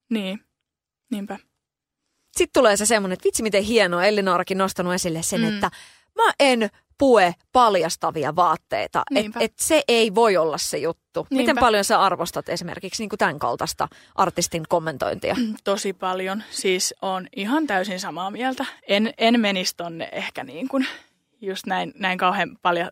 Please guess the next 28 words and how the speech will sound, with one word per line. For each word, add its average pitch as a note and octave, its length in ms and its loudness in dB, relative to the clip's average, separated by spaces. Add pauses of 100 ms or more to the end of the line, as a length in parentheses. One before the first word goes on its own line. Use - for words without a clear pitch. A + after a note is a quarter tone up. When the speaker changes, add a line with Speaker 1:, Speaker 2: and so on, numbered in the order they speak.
Speaker 1:
paljastavissa F#3 580 -2
vaatteissa. F3+ 380 -4
Et - 100 -20
kyllä G3+ 120 -2
sen G3+ 180 -2
pitää E3 320 2
riittää, D3+ 560 -4 (420)
että F3+ 120 -8
on F3+ 80 -6
se E3+ 100 -8
talentti E3 680 -2 (580)
ja E3 80 -2
on D#3+ 200 -2
se F3 140 -6 (140)
oma F3 220 0
juttu - 480 -4 (500)
ja - 200 -2 (340)
se - 260 -8
niin F2+ 180 -12
kuin - 180 -8 (800)
oma D#3+ 240 0 (400)
artistius. - 840 -2 (200)
Niin F3+ 80 -6
mun F#3 140 -4
mielestä C#3+ 220 -2
se F3+ 60 -8
pitää - 380 -4 (440)
riittää - 560 -4